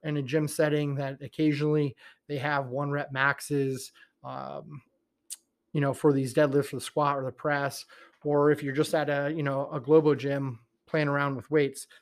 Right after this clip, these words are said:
that's something you should really strive for. Now, there's a big factor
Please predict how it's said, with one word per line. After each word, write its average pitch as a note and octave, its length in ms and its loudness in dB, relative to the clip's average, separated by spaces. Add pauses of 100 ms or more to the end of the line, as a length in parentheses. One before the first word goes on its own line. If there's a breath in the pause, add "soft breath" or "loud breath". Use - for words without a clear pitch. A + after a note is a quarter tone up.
(100)
that's G3 180 4
something G3+ 280 2
you F#3 100 2
should F3 140 -4
really D3+ 180 2
strive C3+ 340 -8
for. - 300 -20 (920)
Now, E3 340 4 (460 soft breath)
there's E3 220 8
a F3 40 6
big F#3 240 4
factor F3 800 4